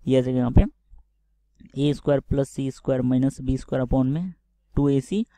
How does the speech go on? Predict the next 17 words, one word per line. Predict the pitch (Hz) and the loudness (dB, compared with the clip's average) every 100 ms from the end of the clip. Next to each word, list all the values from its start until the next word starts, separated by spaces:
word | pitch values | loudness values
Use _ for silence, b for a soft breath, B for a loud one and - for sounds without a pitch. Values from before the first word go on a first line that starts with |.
| _ _ _ - | _ _ _ -8
और | 120 | -2
similarly | 131 131 | 0 2
अगर | 131 | 0
अपन | 127 135 131 - | -2 -2 -2 0
cos | 135 135 139 | 2 2 0
of | 135 | -6
C | - 135 | -8 -6
की | 127 | -2
वैल्यू | 127 127 | 0 0
देखेंगे, | 120 120 131 | -2 -2 -4
तो | 139 | -4
ये | 131 | -2
वैल्यू | 123 127 | 0 0
आ | |
जाएगा | 120 127 | 0 -2
यहाँ | 127 123 | -2 -2
पे | 180 | -2